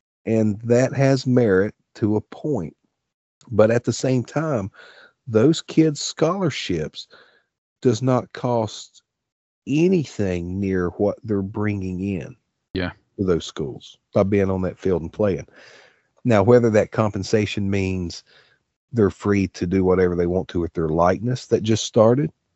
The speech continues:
Speaker 1: and the free tuition and all that, that's fine. The transfer portal, uh, I'll be sitting for a year here. Nah,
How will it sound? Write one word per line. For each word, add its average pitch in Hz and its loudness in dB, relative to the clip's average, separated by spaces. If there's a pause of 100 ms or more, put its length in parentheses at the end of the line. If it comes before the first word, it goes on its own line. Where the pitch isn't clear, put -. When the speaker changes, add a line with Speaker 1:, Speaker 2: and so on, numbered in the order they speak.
(560)
Speaker 1:
and 104 2
the 101 2
free 107 0
tuition 107 0
and 107 -2
all 110 0
that, 113 0
that's 117 0
fine. 127 -4 (1080)
The 104 -10
transfer 131 0
portal, 139 2 (320)
uh, 117 0 (180)
I'll 110 -2
be 107 -4
sitting - -4
for 113 -2
a 110 0
year 120 2
here. 127 2
Nah, 104 -4